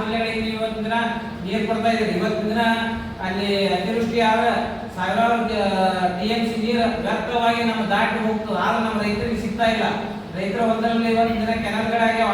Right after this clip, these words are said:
ಆದ್ರೆ ಏನದ ಹೊಲಗಾಲುವೆಗಳಾಗಿಲ್ಲ. ಈ ರೀತಿಯಾಗಿ ರೈತರಿಗೆ ನೀರು ಬಳಕೆಗೆ ಈಗ ಸಿಗ್ತಾ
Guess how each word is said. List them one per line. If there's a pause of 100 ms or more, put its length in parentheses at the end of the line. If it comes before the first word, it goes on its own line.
(100)
ಆದ್ರೆ
ಏನದ (520)
ಹೊಲಗಾಲುವೆಗಳಾಗಿಲ್ಲ. (140)
ಈ
ರೀತಿಯಾಗಿ (100)
ರೈತರಿಗೆ (400)
ನೀರು
ಬಳಕೆಗೆ (160)
ಈಗ (480)
ಸಿಗ್ತಾ